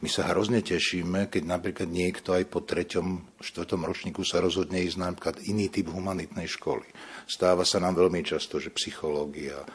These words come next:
pedagogika, e, divadelná veda. Proste veci, ktoré ako keby, že dostali na našej škole takéto základné human-, ten humanitný rozmer vzdelania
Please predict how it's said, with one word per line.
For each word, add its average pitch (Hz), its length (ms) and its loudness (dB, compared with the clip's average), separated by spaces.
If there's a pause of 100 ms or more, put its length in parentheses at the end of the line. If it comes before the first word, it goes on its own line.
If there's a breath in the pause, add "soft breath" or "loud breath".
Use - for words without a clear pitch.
(240 loud breath)
pedagogika, 64 1040 -2
e, - 0 - (880 loud breath)
divadelná 71 800 -2
veda. 65 400 -4
Proste - 400 0
veci, 113 240 2
ktoré 107 320 6
ako - 240 -2
keby, 98 480 0
že 98 80 0
dostali 104 400 4
na 101 160 4
našej 101 400 0
škole 92 240 4
takéto - 320 -2
základné 90 640 2
human-, 95 400 2
ten 82 160 2
humanitný 95 640 2
rozmer 87 480 2
vzdelania 85 720 2